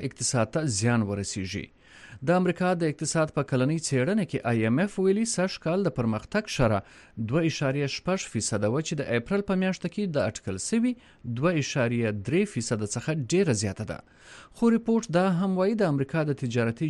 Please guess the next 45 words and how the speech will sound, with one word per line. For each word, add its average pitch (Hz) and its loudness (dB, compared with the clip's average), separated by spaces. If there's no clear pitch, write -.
جګړو 131 0
پر 117 -2
سر 160 -2
د - -2
پانګوالو 113 0
له 147 2
اندېښنو 110 0
څخه 123 0
د 185 4
هیواد 185 2
اقتصاد 165 -4
ښایي 175 0
په 139 -2
چټکه 226 -2
سره 135 0
زیانمن 101 0
سي، 90 -4
او 107 -2
وایي 143 2
چې 226 4
له 190 6
دې 269 2
څخه 156 2
نړیوال 131 2
مالي 120 2
شرایط 117 0
ډېر 160 2
خرابېدلی 101 -2
سي. 58 -6
آی 180 6
ام 208 4
اف 254 0
د 196 0
صدر 185 2
ډانلډ 151 0
ټرمپ 190 -2
په 180 2
انتظامیه 139 2
نیوکې 131 2
کړې 135 2
دي 170 -2
چې 202 2
د 160 4
نړیوال 131 2
تجارتي 117 0